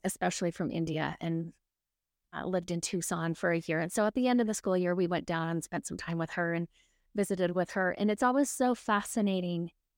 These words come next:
to hear her talk, right? And, I mean, her family now is very supportive of her.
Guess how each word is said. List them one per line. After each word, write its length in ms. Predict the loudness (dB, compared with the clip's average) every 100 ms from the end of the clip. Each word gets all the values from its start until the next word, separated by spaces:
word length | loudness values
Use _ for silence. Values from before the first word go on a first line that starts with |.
| _ _
to 100 | 0
hear 240 | 4 4 4
her 180 | 2
talk, 460 | 0 0 -2 -2 -6
right? 340 | 0 2 2 0
And, 340 | 0 2 0 -2 -10 -14 -20 _ _ 2
I 40 |
mean, 140 | 4
her 140 | 4 2
family 380 | 2 4 4 4
now 260 | 2 4
is 140 | 2 2
very 200 | 0 0
supportive 560 | -2 -4 -2 -2 0
of 140 | -2 0
her. 340 | 0 2 -2